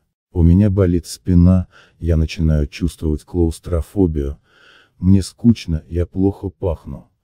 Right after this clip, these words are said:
сообщил Джимми. Когда через пятьдесят часов после начала эксперимента друзья откопали блогера при помощи трактора, он разрыдался от счастья.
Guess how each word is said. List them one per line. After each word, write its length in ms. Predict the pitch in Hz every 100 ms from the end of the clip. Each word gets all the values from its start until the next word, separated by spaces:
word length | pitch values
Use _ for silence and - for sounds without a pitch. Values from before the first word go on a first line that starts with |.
| _ _ _
сообщил 640 | - 78 69 - 87 76
Джимми. 480 | 73 76 76 67 - _ _ _ _ _ _
Когда 340 | 85 76 90
через 320 | 90 95 90
пятьдесят 640 | - 90 80 80 - 92 -
часов 440 | - 87 - 80
после 380 | - 85 - 73
начала 460 | 71 73 - 82 82
эксперимента 880 | 82 - - 80 78 80 82 78
друзья 480 | 71 76 73 76 90
откопали 680 | 92 87 - 87 82 90 90
блогера 640 | 78 82 87 98 90 80
при 200 | 76 80
помощи 540 | 73 87 80 76 - 78
трактора, 680 | - 80 76 - 73 71 - _ _ _ -
он 200 | 92 95
разрыдался 800 | 92 85 80 78 82 85 -
от 260 | 85 80 73
счастья. 640 | - - 76 - - 73